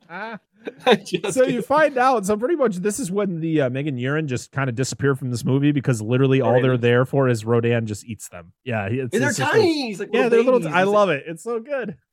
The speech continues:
Speaker 1: Fucking dope. It's so good.
Speaker 2: Oh,
Speaker 1: Oh, dude, I
Speaker 2: man.
Speaker 1: was, I was, had some personal expenses come up, but I was so wanting to buy a figure of the Meganeurons 'cause they're fucking awesome, <laughs> and I did
Speaker 2: That's
Speaker 1: not
Speaker 2: so
Speaker 1: get
Speaker 2: cool.
Speaker 1: one.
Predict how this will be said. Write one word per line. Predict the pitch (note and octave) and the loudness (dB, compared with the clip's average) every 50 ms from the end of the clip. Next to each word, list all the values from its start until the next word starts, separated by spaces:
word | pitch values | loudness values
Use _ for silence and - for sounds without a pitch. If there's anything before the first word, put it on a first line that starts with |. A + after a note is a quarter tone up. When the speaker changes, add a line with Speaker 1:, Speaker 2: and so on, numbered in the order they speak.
| _ _ - | _ _ -14
Speaker 1:
Fucking | F#3 E3 E3 D#3 C3 A2+ | -14 -12 -12 -12 -14 -12
dope. | G#2+ A2 G#2 G2+ G2 | -10 -10 -10 -10 -12
It's | - - | -14 -20
so | - B2+ G#2 | -18 -18 -18
good. | E2 E2+ D#2+ D2+ D2+ - _ _ _ - | -16 -18 -20 -20 -20 -20 _ _ _ -16
Speaker 2:
Oh, | C#3 C#3+ C#3+ C#3 C3 B2 - | -12 -10 -8 -6 -4 0 0
Speaker 1:
Oh, | - | 0
dude, | - - D4 D4 C#4+ | 0 0 -4 -4 0
I | G#3+ G3 | 4 4
Speaker 2:
man. | A3+ A3+ | 4 4
Speaker 1:
was, | A#3+ A3 - - _ _ _ _ _ _ _ _ _ - | 2 -2 -6 -10 _ _ _ _ _ _ _ _ _ 2
I | D#3 F#3 | 2 2
was, | G3 G3+ G3+ F#3+ E3 - - - _ _ _ _ _ _ _ _ _ _ _ _ _ _ _ _ _ - | 4 2 0 -2 -2 -8 -16 -20 _ _ _ _ _ _ _ _ _ _ _ _ _ _ _ _ _ -14
had | - - C#3+ D#3 D#3+ | -8 -4 -4 -4 -4
some | - E3 D3+ | -4 -8 -10
personal | - - D3 C#3+ - C#3 C3 B2+ | -8 -8 -8 -8 -8 -8 -10 -10
expenses | B2 - - B2+ B2 A#2 - B2 G#2+ | -10 -12 -12 -12 -12 -12 -12 -18 -16
come | - B2+ A#2 | -14 -12 -10
up, | A#2+ A#2+ A2 | -10 -10 -10
but | - G#2 | -10 -10
I | G#2 | -10
was | A2+ A#2 A#2+ - | -10 -10 -12 -14
so | - - - B2+ C3 B2+ | -16 -12 -8 -8 -6 -6
wanting | B2 B2 B2 A#2+ A2+ | -6 -6 -8 -8 -10
to | A2+ | -10
buy | G#2 G#2 G2+ F#2+ | -8 -8 -8 -10
a | F2+ | -12
figure | - - A2 G2 E2+ D#2+ F2 | -14 -16 -16 -16 -14 -16 -16
of | E2+ E2+ | -16 -16
the | F2 | -16
Meganeurons | F2+ F#2 F2+ F2+ F2+ F2+ F2 F2+ F#2 F#2 F#2+ - | -16 -16 -16 -16 -16 -18 -16 -16 -16 -18 -18 -20
'cause | _ _ | _ _
they're | - F#2+ F#2 | -20 -20 -20
fucking | _ _ - - C#3+ B2 - - C3 A#2+ G#2+ - | _ _ -14 -10 -10 -10 -10 -10 -14 -14 -14 -14
awesome, | - E2+ F2 F2 - - - D3+ E3 D#3+ D3+ D3+ E3+ - | -14 -14 -14 -16 -16 -12 -10 -10 -8 -8 -8 -12 -10 -8
<laughs> | |
and | F3 E3 D#3+ | -8 -6 -4
I | D3 E3 | -4 -4
did | D3+ D3+ C#3+ | -4 -6 -8
Speaker 2:
That's | |
Speaker 1:
not | D3 C#3+ C#3 - | -6 -4 -4 -4
Speaker 2:
so | A#2 A2 | -4 -4
Speaker 1:
get | G#2+ G2+ | -6 -6
Speaker 2:
cool. | - - F#2 F2+ | -8 -10 -10 -10
Speaker 1:
one. | F2+ E3+ C#3+ | -10 -10 -12